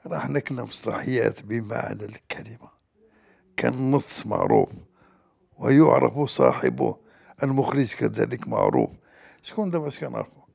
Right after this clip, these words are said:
كيعرفو ال-، الكمامة اللي كتعوج وجهها وكتعوج الهضرة. هادشي اللي كاين.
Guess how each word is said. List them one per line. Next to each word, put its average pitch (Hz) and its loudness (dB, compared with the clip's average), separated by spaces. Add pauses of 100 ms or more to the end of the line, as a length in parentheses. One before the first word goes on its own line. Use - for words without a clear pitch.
(280)
كيعرفو 180 -4
ال-، 185 -10 (540)
الكمامة 175 0
اللي 170 -4
كتعوج 135 2
وجهها 123 0 (360)
وكتعوج 120 2
الهضرة. - -2 (520)
هادشي - -8
اللي 143 -12
كاين. - -16